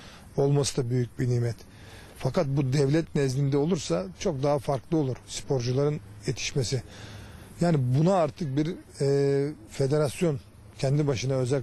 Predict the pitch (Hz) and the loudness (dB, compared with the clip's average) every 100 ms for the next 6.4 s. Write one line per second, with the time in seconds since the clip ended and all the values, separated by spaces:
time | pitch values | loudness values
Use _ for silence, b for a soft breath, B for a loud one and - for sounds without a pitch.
0 | 123 117 131 135 123 143 131 156 170 - | -2 -4 0 0 -2 -2 0 0 -4 -12
1 | B B B B B B B - - - | B B B B B B B -20 -20 -20
2 | - - - - 143 135 131 - 139 147 | -20 -20 -14 -2 2 2 0 0 2 4
3 | 160 139 107 151 139 98 135 139 131 139 | 4 2 0 0 0 -2 0 0 0 0
4 | 139 123 151 127 123 151 151 135 147 143 | 0 0 0 0 0 -2 0 0 2 2
5 | - 131 135 139 135 135 - 135 120 117 | 2 0 0 0 2 0 -2 -4 -2 -4
6 | - 135 123 - | -6 -8 -8 -12